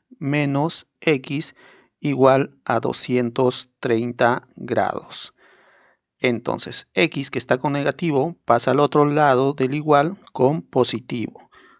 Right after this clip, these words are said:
Menos doscientos treinta, aquí sería doscientos setenta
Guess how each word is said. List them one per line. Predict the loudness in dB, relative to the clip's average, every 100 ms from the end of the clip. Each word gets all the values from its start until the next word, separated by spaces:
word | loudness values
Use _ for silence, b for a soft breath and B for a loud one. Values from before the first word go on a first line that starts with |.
| b
Menos | -4 -2 -2 -2 -2
doscientos | -4 -4 -4 -6 -6
treinta, | -6 -4 -4 -8 -10
aquí | -10 _ -12 -8
sería | -4 -2 0 -2
doscientos | -4 -6 -4 -2 0 0 0
setenta | -2 -4 -2 -2 -2 -2 -2 -2 -4